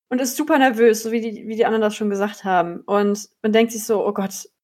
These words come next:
mein Stream", wenn man mit Ti-, vor allem wenn man mit Timer startet, dass du sagst, "Ey, in zehn Minuten startet der Stream" und die Leute sehen, dass in zehn Minuten der Stream startet,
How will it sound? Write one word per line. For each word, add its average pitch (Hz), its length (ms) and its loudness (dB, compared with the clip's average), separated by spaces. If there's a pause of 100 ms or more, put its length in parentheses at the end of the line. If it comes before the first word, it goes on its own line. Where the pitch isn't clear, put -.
(380)
mein 202 160 2
Stream", 240 340 2
wenn 208 120 4
man 202 120 2
mit 196 160 -4
Ti-, 220 220 2
vor 226 140 2
allem 226 100 4
wenn 208 100 2
man 208 280 2
mit 196 160 -4
Timer 226 340 4
startet, 190 480 2
dass 202 140 -4
du 196 80 -8
sagst, 202 260 -2
"Ey, 208 120 4
in 202 100 0
zehn 220 160 0
Minuten 208 220 -2
startet 208 300 -2
der 190 80 -4
Stream" 240 300 0
und 196 80 -4
die 185 60 -4
Leute 196 200 2
sehen, 240 220 4
dass 208 140 0
in 185 80 -14
zehn 190 160 -4
Minuten 185 220 -8
der 175 100 -8
Stream 185 240 -8
startet, 185 440 -2